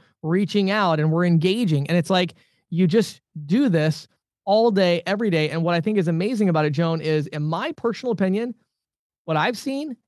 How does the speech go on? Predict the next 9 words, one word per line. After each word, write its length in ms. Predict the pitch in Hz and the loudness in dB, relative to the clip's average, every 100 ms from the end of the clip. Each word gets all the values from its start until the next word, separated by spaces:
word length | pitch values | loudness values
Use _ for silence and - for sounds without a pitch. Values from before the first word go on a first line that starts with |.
| _ _ | _ _
the 120 | 175 | 0
networking 600 | 180 190 240 247 262 240 | 2 2 2 0 0 -2
side, 300 | - 170 180 | 0 0 0
if, 100 | 170 - | -4 -4
if 100 | 165 | -4
you're 200 | 233 349 - | -2 -4 -4
actually 440 | 185 233 - 254 | -6 -6 -4 -2
gonna 140 | 254 | 0
put 300 | 240 196 156 | -2 -2 -2